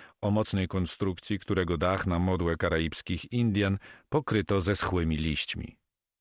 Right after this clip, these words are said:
Była to kryjówka wystarczająco wygodna dla pirata, a nawet nie można jej było odmówić pewnego luksusu, którego przecież pożądały dumne i szorstkie zarazem pirackie serca.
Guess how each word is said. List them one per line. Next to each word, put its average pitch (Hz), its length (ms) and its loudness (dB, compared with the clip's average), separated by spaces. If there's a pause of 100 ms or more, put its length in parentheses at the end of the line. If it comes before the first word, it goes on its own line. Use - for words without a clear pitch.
(440)
Była 165 180 4
to 156 120 0
kryjówka 147 400 0
wystarczająco 120 680 -2
wygodna 80 480 0
dla 78 140 0
pirata, 76 520 -2 (360)
a 90 80 -2
nawet 90 360 0 (120)
nie 90 160 2
można 85 340 0
jej 82 220 2
było 78 320 0
odmówić 80 400 -2
pewnego 80 400 -2
luksusu, 87 580 -4
którego 85 440 0
przecież 82 420 -4 (360)
pożądały 82 880 0
dumne 73 560 -4
i - 160 -8
szorstkie - 680 -4
zarazem 76 480 -2
pirackie 73 560 -4
serca. - 580 -8